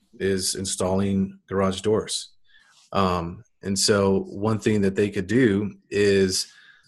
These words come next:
sell people on doing their driveway and their garage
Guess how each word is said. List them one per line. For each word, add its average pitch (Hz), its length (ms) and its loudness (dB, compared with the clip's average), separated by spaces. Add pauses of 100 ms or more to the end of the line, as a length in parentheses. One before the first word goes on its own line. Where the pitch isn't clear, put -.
(400)
sell 131 360 4
people 104 560 2
on 101 680 2
doing 104 340 4
their 98 100 6
driveway 98 840 4 (380)
and 98 340 0
their 92 100 -2
garage 95 580 -2